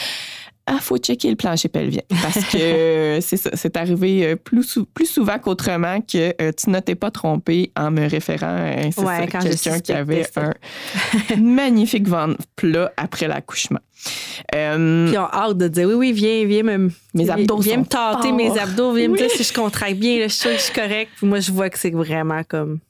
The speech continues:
Speaker 2: ben, ça déforme
Speaker 1: Trop.
Speaker 2: un peu le ventre. Des fois,
Speaker 1: Oui,
Speaker 2: je vois
Speaker 1: c'est
Speaker 2: des, j'ai
Speaker 1: ça.
Speaker 2: des petits signes que j'observe, puis je suis comme, « Ah, hmm. »
Speaker 1: Autant qu'on peut être
Speaker 2: Va voir,
Speaker 1: hypertonique,
Speaker 2: Joëlle.
Speaker 1: euh, du plancher
Speaker 2: <laughs>
Speaker 1: pelvien, qu'on
Speaker 2: Ouais.
Speaker 1: peut être hypertonique des abdominaux. Puis justement, ça, c'est un,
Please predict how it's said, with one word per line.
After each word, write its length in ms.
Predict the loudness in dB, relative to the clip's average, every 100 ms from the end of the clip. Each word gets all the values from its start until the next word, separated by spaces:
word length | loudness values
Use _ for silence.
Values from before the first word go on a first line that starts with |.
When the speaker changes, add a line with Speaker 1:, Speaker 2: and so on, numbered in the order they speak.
| _ -6
Speaker 2:
ben, 80 |
ça 160 | -4 -2
déforme 380 | -2 0 0 2
Speaker 1:
Trop. 80 | 0
Speaker 2:
un 40 |
peu 160 | 0 0
le 100 | 2
ventre. 240 | 0 2
Des 100 | 2
fois, 80 | 2
Speaker 1:
Oui, 60 | 2
Speaker 2:
je 40 |
vois 80 | 2
Speaker 1:
c'est 60 | 0
Speaker 2:
des, 60 | 0
j'ai 100 | 0
Speaker 1:
ça. 40 |
Speaker 2:
des 60 | 0
petits 160 | -2 -2
signes 200 | 0 0
que 120 | 0
j'observe, 460 | 0 -2 -2 -4 -4
puis 80 | -8
je 40 |
suis 60 | -6
comme, « 200 | -4 -4
Ah, 600 | -4 -2 -2 -2 -2 -2 -4 -2
hmm. » 260 | 2 2 2 2
Speaker 1:
Autant 200 | 0 -2 -2
qu'on 120 | -2
peut 100 | 0
être 220 | -2 -2
Speaker 2:
Va 60 | -2
voir, 260 | 0 0 2
Speaker 1:
hypertonique, 460 | 2 2 2 2
Speaker 2:
Joëlle. 320 | 0 0 0 2
Speaker 1:
euh, 40 | 2
du 60 |
plancher 360 | 0 0 0 0
Speaker 2:
<laughs> 60 | 0
Speaker 1:
pelvien, 420 | 0 2 0 -2 -4
qu'on 120 | -4
Speaker 2:
Ouais. 100 | -2
Speaker 1:
peut 100 | 0 0 -2
être 140 | -4 -4
hypertonique 640 | -2 -2 -4 -2 0 2
des 200 | 2 2
abdominaux. 540 | 2 0 2 4 4 2 -4 -12 -12 -8
Puis 320 | 2 4 4 4
justement, 500 | 0 0 -2 0 -2
ça, 160 | -2
c'est 260 | 0 0 -2 _ -4
un, 280 | 0 2